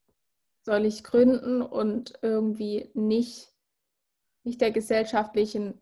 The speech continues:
Norm folgen, die, also oder dem folgen, das so gerade von mir erwartet wird, also jetzt in dem Fall vielleicht einfach einen Job annehmen und anfangen zu arbeiten,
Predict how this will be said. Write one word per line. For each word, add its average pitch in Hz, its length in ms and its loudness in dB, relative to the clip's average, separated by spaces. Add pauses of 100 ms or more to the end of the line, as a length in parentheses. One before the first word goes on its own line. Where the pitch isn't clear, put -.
Norm 202 800 -2
folgen, 220 680 -4
die, 202 400 -2 (880)
also 214 200 0
oder 202 260 -2
dem 226 280 4
folgen, 214 280 2
das 208 200 -4
so 202 280 -4
gerade 208 280 0
von 208 200 -2
mir 196 120 -2
erwartet 196 460 -4
wird, 214 200 -6
also 208 160 -6
jetzt 196 520 -4
in 196 160 -4
dem 202 200 -2
Fall 185 160 -6
vielleicht 190 340 -6
einfach 185 380 -6
einen 190 160 -8
Job 190 240 -8
annehmen 196 480 -6
und 214 320 -10
anfangen 196 360 -10
zu - 80 -12
arbeiten, - 600 -6